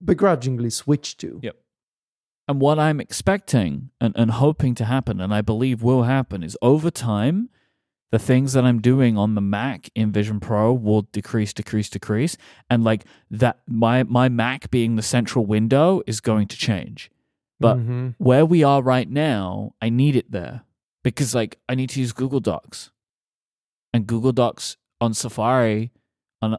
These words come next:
Speaker 2: on Vision O S is terrible because Google treat it like it's an iPad.
Speaker 1: Yeah, which
Speaker 2: Right?
Speaker 1: is exactly what I'm doing now. I'm using Google
Speaker 2: Yeah.
Speaker 1: Docs in Safari in virtual Mac display.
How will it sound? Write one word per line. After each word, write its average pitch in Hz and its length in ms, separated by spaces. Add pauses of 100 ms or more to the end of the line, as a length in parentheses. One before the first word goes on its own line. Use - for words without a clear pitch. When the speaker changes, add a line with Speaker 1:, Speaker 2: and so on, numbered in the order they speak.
Speaker 2:
on 110 100
Vision 123 240
O 107 80
S 98 160
is 101 80
terrible 120 400
because 98 520 (140)
Google 113 260
treat 107 300
it 82 120
like 107 260
it's - 180
an 98 160 (340)
iPad. 123 320 (480)
Speaker 1:
Yeah, 127 200 (480)
which - 140
Speaker 2:
Right? 107 40
Speaker 1:
is 120 140
exactly 135 360
what 139 160
I'm 147 100
doing 143 260
now. 117 220
I'm 117 280
using 131 260
Google 127 160
Speaker 2:
Yeah. 117 60
Speaker 1:
Docs 120 260
in 127 80
Safari 117 460
in 110 220
virtual 110 320
Mac - 200
display. - 340